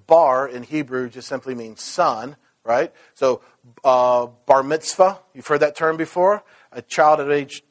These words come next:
twelve, thirteen becomes, in the Jewish culture, a son of the law. Bar mitzvah, mit-, mitzvah being talking about the, the Torah. So the son of the law. Uh, Peter,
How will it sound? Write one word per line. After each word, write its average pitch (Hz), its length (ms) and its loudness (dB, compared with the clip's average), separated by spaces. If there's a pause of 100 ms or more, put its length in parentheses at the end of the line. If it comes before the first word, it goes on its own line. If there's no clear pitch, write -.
(140)
twelve, 156 320 4
thirteen 165 480 -4
becomes, 151 600 -6
in 139 140 -12
the 131 80 -14
Jewish 143 300 -8
culture, 151 340 -8 (260)
a 127 120 -12
son 156 340 -2
of 139 220 -8
the 143 100 0
law. 143 300 -2 (140)
Bar 135 200 2
mitzvah, 135 380 -12
mit-, 127 240 -20
mitzvah 131 320 -18
being 127 260 -10
talking 131 280 -8
about 123 220 -8
the, 117 240 -6
the 113 140 -20
Torah. 139 320 -4 (380)
So 127 80 -8
the 123 80 -4
son 147 280 0
of 143 140 -4
the 135 100 -2
law. 131 360 0 (340)
Uh, 135 280 4 (220)
Peter, 196 460 2